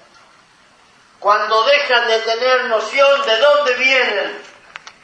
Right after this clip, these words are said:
inmediatamente dejan de, de tener noción de hacia dónde van. No se puede construir ningún futuro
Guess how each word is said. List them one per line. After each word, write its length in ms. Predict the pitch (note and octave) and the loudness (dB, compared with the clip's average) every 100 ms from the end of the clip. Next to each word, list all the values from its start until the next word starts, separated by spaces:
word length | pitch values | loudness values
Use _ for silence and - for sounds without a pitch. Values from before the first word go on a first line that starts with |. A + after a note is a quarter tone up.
| - - _ - - | -20 -20 _ -20 -14
inmediatamente 1040 | B3 C4+ B3+ C#4 C#4 B3+ A3+ B3 B3 G#3 | -6 0 2 4 2 2 2 0 -2 -4
dejan 420 | G#3 A3+ G#3+ G#3 G3+ | -2 -2 -2 -2 -4
de, 100 | G#3 G#3 | -6 -4
de 160 | G#3 G3+ | -4 -4
tener 360 | G3+ A3 A3 | -4 -2 -4
noción 640 | G3+ G3+ A3+ A#3+ - - - - - | -6 -6 0 0 0 -4 -14 -20 -6
de 120 | G3 | -2
hacia 360 | F#3+ G3+ G3+ G3 | -2 -2 -2 0
dónde 360 | A3 A3 G3+ | 0 -2 -4
van. 560 | G3+ G#3+ G#3 - - - - - _ _ - _ - - - _ - _ _ _ | 0 2 2 0 -8 -14 -20 -20 _ _ -20 _ -20 -20 -20 _ -20 _ _ _
No 140 | F#3+ G#3+ | -4 -4
se 140 | A#3 | -2
puede 880 | A3+ C4 C#4 C4+ A#3 - - - - | -2 2 2 4 0 -2 -4 -8 -8
construir 880 | G#3+ A3 - G#3 A#3 C4+ C#4 - - - - - - - - - _ _ - - - - - | -2 0 -2 -8 -4 -2 -2 -4 -12 -18 -20 -20 -20 -20 -20 -20 _ _ -20 -20 -20 -20 -12
ningún 420 | G#3 A3+ C#4+ D#4 | -10 -8 -6 -6
futuro 840 | D4 C#4 C#4+ D4+ C4 A3+ - - | -6 -10 -6 -2 2 2 0 -4